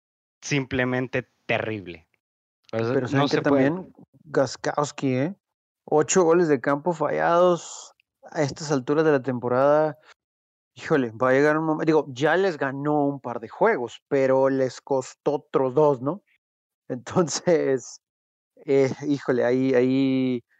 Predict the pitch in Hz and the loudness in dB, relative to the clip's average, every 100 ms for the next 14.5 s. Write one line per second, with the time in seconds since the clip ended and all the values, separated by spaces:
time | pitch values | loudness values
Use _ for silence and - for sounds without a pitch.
0 | - 175 240 220 175 160 160 208 185 151 | 0 2 4 2 2 2 2 0 -2 2
1 | 131 123 151 156 202 254 _ _ _ _ | 0 0 0 2 2 -2 _ _ _ _
2 | _ 143 131 113 _ 147 139 127 135 117 | _ -2 -2 -2 _ 0 0 -2 -8 -4
3 | 123 - 120 127 147 165 165 - 131 - | -6 -4 0 2 2 0 -4 -6 -8 -8
4 | 127 - - - 127 123 117 127 170 160 | -10 -12 -18 -4 -2 -2 -4 0 2 2
5 | - 135 123 120 117 113 - 127 135 - | 2 2 4 2 2 -2 -6 -8 -8 -8
6 | 165 165 - _ _ _ 135 123 147 156 | -6 -6 -10 _ _ _ -2 0 -2 0
7 | 190 143 147 165 151 143 160 127 107 151 | 0 0 0 2 4 4 2 0 -4 -14
8 | _ - 117 117 120 127 120 139 139 - | _ -10 -6 -4 -2 -4 -4 -4 -6 -4
9 | 120 113 - 127 - 120 117 110 - - | -8 -8 -10 -12 -8 -8 -8 -10 -14 -12
10 | 113 120 117 113 113 120 123 131 127 208 | -12 -12 -12 -14 -16 -16 -4 -2 0 2
11 | 226 220 196 196 180 170 143 156 156 170 | 4 2 0 -4 -2 -2 -2 -4 -4 -6
12 | - 135 139 151 147 135 120 143 151 147 | -4 0 0 0 0 -4 -2 0 2 2
13 | 151 131 131 131 - _ _ 131 220 254 | 2 2 0 -4 -10 _ _ -4 -4 -6
14 | _ 151 185 269 | _ 2 2 2